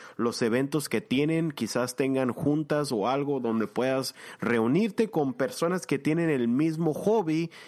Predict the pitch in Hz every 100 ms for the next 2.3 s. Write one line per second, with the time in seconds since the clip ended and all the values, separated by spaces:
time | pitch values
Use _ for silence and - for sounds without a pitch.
0 | - - - 123 120 123 120 160 147 123
1 | 113 135 143 139 - - 202 - 170 143
2 | 160 175 180